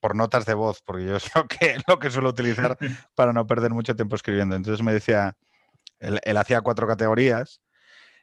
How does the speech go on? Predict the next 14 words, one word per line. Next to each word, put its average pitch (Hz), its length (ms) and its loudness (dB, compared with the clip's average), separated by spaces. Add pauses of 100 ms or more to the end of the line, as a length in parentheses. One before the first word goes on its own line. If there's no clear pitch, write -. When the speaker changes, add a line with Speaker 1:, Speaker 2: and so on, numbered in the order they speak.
Speaker 1:
y - 80 -4
entonces 127 200 2
separaba 160 400 6
el 170 60 4
conservadurismo 147 1040 2
entre 101 280 -2
el 95 60 -2
conservadurismo 110 720 0
que 120 100 0
acepta 123 460 0
las 113 200 -2
instituciones, 110 840 -6
eh, 104 480 -6
del... 101 500 -2